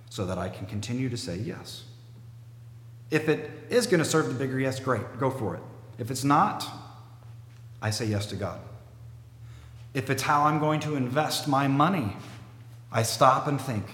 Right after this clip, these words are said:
"Is this serving my bigger yes? Am I being obedient, holy, faithful,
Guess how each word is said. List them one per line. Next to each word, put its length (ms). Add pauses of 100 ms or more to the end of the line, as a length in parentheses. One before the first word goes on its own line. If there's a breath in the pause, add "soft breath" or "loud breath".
(100)
"Is 100
this 180
serving 460
my 140
bigger 280
yes? 300
Am 100
I 120
being 260
obedient, 500 (200 loud breath)
holy, 420
faithful, 680